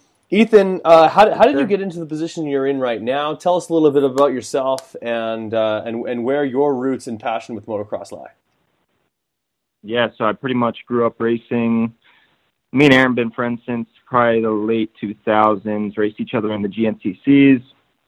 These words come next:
Speaker 2: Um, he went to moto. We trained together down at his dad's place, Paradise Off-Road Park in Macon, Georgia. And, uh, he pretty much went to the moto scene. I stayed in the off-road scene. Had an injury in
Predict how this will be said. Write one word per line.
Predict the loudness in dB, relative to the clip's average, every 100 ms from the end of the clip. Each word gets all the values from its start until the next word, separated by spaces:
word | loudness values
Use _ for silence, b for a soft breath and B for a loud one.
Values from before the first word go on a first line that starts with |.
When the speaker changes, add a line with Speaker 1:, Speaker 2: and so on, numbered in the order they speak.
| _ _ _ _ _ -12
Speaker 2:
Um, | -10 -8 -10 -14 -18 -20 -20 -20 2
he | 4
went | 6 2
to | 2
moto. | 4 4 2 -2
We | -6
trained | -8 -8 -6
together | -6 -6 -6 -6
down | -6 -8
at | -8 -12
his | -8
dad's | -4 -4 -6
place, | _ -4 -4 -4
Paradise | -2 -2 -2 -4
Off-Road | -6 -4 -4 -2
Park | -2 -2
in | -4
Macon, | -4 -4 -6 -2
Georgia. | 0 0 0 -2 -2 _ _ _ _ _ _ -20 -18
And, | -12 -8 -6
uh, | -4 -4 -4 -6 _ _
he | 0
pretty | 4 6
much | 6 4
went | 0 -2
to | -6
the | -2
moto | 0 2 0 -2 -6
scene. | -6 -4 -6
I | -4 -6
stayed | -2 -2
in | -2
the | -2
off-road | -2 0 0 0 -4
scene. | 0 0 -2 b b b b _ _ 2
Had | 4
an | 4
injury | 4 4 4 4 4 2
in | -2